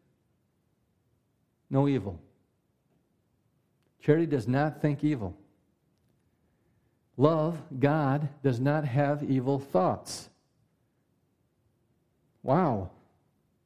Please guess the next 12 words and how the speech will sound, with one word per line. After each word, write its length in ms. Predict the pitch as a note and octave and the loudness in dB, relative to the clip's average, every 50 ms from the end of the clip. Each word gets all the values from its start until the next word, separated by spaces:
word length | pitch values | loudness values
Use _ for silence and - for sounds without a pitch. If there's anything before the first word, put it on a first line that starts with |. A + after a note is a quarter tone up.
| _ _ _ _ _ _ _ _ _ _ _ _ _ _ _ _ _ _ _ _ _ _ - - _ _ _ _ _ _ _ _ _ _ _ _ _ _ _ _ _ _ _ _ _ _ _ _ _ _ _ _ _ _ _ _ _ _ _ _ _ _ _ _ _ _ _ _ _ | _ _ _ _ _ _ _ _ _ _ _ _ _ _ _ _ _ _ _ _ _ _ -20 -20 _ _ _ _ _ _ _ _ _ _ _ _ _ _ _ _ _ _ _ _ _ _ _ _ _ _ _ _ _ _ _ _ _ _ _ _ _ _ _ _ _ _ _ _ _
All 200 | - C3 D3 F3 | 2 2 2 4
those 200 | F3+ G3 F3+ - | 2 0 0 -2
evil 280 | D#3 F3 F3+ E3 E3+ E3 | -2 -2 -2 0 -2 -2
thoughts 340 | E3+ - D#3 D#3 E3 D#3+ - | 0 0 0 0 0 -2 -2
that 80 | D#3+ | -2
you 80 | C#3 C#3+ | -2 -2
think 240 | C3 E3+ D#3 C3+ C3 | 0 -2 -2 0 0
God 260 | C#3+ C#3+ D3+ C#3+ C#3+ | 0 0 0 -2 -2
thinks 220 | - D#3 D#3 - | -2 -2 -2 -2
about 260 | - D3+ D#3+ D#3+ - D#3 | -2 0 0 0 0 0
you 280 | E3 F3 G3 G3 F3 - - _ _ _ _ _ _ _ _ _ _ _ _ _ _ _ _ _ _ _ _ _ _ _ _ _ _ _ _ _ _ _ _ _ _ _ _ _ _ _ _ _ _ _ _ _ _ _ _ _ _ _ _ _ _ _ _ _ _ _ _ _ _ _ _ | -2 -2 -2 -4 -6 -10 -16 _ _ _ _ _ _ _ _ _ _ _ _ _ _ _ _ _ _ _ _ _ _ _ _ _ _ _ _ _ _ _ _ _ _ _ _ _ _ _ _ _ _ _ _ _ _ _ _ _ _ _ _ _ _ _ _ _ _ _ _ _ _ _ _
is 260 | C#3 B2+ A2 G#2+ | 0 0 0 -2